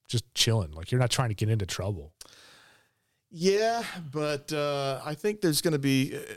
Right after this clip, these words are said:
Speaker 2: I, I mean, he, he can go off world. He can do whatever he want to. There's, there's
Speaker 1: But he's not supposed to 'cause he's supposed to protect Luke.
Speaker 2: Does he really protect Luke, though?
Speaker 1: No.
Speaker 2: No.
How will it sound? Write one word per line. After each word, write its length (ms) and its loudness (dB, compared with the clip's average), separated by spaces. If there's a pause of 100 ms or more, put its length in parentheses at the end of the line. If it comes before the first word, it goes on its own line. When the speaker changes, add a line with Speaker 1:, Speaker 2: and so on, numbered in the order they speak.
Speaker 2:
I, 60 0
I 180 0
mean, 260 -2
he, 240 4 (120)
he 100 2
can 160 0
go 160 4
off 240 2
world. 320 2
He 60 -2
can 100 0
do 120 2
whatever 220 2
he 60 0
want 260 0
to. 300 -4 (160)
There's, 300 -2
there's 400 -2 (320)
Speaker 1:
But 100 6
he's 120 8
not 120 4
supposed 320 4
to 100 4
'cause 120 2
he's 80 2
supposed 260 2
to 60 -6
protect 480 -2
Luke. 280 0 (840)
Speaker 2:
Does 180 2
he 80 4
really 240 4
protect 440 0
Luke, 200 -4
though? 280 0 (240)
Speaker 1:
No. 520 -8
Speaker 2:
No. 400 -6